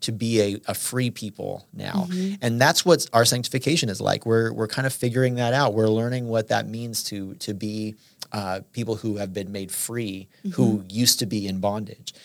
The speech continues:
Speaker 1: And then finally, it's not Moses that takes them into the land, but it's Joshua.
Speaker 2: Right.
Speaker 1: Joshua, whose name is the same as Jesus, takes them into the promised land. And that's a, that's a, uh, I think, a picture of then our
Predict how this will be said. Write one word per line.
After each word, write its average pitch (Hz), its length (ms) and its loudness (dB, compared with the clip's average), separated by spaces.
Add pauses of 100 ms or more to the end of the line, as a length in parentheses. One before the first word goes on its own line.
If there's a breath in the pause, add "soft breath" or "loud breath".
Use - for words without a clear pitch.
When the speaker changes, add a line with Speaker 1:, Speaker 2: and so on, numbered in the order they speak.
(240 loud breath)
Speaker 1:
And 123 100 0
then 113 120 6
finally, 147 560 4
it's 107 400 2
not 127 240 2
Moses 123 520 4
that 107 200 6
takes 110 220 -2
them 110 120 -4
into 101 140 -4
the 98 80 -4
land, 98 320 -2
but 101 160 -2
it's - 380 0 (200)
Joshua. - 560 -8 (160 loud breath)
Speaker 2:
Right. 180 380 -4
Speaker 1:
Joshua, 107 480 4
whose 104 460 0
name 92 200 -6
is 101 140 -4
the 104 80 -4
same 87 260 -4
as 98 180 -6
Jesus, 113 520 2 (560 soft breath)
takes 131 280 4
them 120 220 2
into 127 720 2
the 113 100 0
promised 113 400 -2
land. 110 160 -6
And 123 100 -2
that's 208 200 2
a, 147 220 6
that's 131 260 6
a, 117 180 2 (120)
uh, 107 180 4
I 113 40 -4
think, 104 200 -6
a 107 40 0
picture 113 460 -2
of 98 420 2
then 98 280 -4
our 95 420 -6